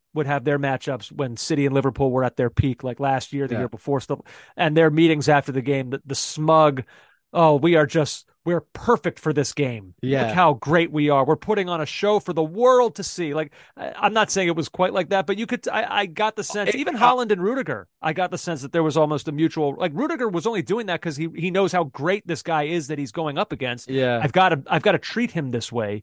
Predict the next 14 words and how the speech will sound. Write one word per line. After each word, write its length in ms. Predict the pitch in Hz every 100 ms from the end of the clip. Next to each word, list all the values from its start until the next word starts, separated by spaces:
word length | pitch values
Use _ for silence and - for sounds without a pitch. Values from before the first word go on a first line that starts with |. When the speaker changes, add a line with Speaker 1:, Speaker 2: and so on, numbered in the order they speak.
| -
Speaker 2:
Whereas, 460 | 233 233 233 170 -
whereas 320 | 175 233 214
really 380 | 180 262 277 233
what 180 | 170 165
we 100 | 170
want 280 | 165 156 135
in 80 | 135
sports 420 | - 135 120 -
is 160 | 120 -
utter 300 | 160 160 147
contempt 500 | - 135 120 131 117
and 140 | 113 98
hatred. 460 | 131 127 - - 127
Speaker 1:
Yeah. 220 | 113